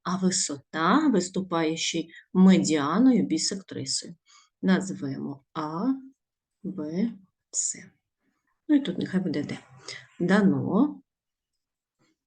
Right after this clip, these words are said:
трикутник А Б С рівнобедрений.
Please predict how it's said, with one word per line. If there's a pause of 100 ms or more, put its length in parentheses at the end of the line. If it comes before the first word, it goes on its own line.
(380)
трикутник
А
Б
С (400)
рівнобедрений.